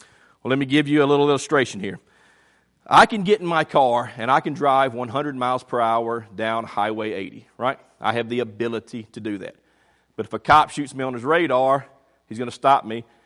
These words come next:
and give me a big fat ticket, right? Now, conversely, if Officer Joe gets in his car and drives a hundred miles an hour down Highway eighty, maybe going to a crime scene or something of that nature, and the same cop shoots him on his radar, that cop can't do anything about it.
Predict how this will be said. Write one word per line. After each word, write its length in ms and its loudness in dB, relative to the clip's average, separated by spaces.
and 100 -10
give 120 -2
me 80 0
a 40 -2
big 180 -4
fat 220 -2
ticket, 380 -8
right? 240 -2
Now, 80 -8
conversely, 680 2
if 140 -8
Officer 360 0
Joe 460 4
gets 180 -6
in 80 -6
his 200 0
car 400 2
and 100 -8
drives 260 4
a 40 -6
hundred 240 -2
miles 240 4
an 100 -2
hour 260 4
down 220 0
Highway 300 2
eighty, 340 -6
maybe 260 -2
going 280 -2
to 100 -2
a 40 -4
crime 300 -2
scene 260 -8
or 40 -10
something 260 -12
of 80 -12
that 140 -8
nature, 340 -8
and 120 -4
the 60 -4
same 400 0
cop 300 6
shoots 280 -10
him 160 -4
on 60 -4
his 120 -8
radar, 520 0
that 160 -10
cop 220 0
can't 160 -10
do 60 -6
anything 220 -8
about 280 -4
it. 100 -16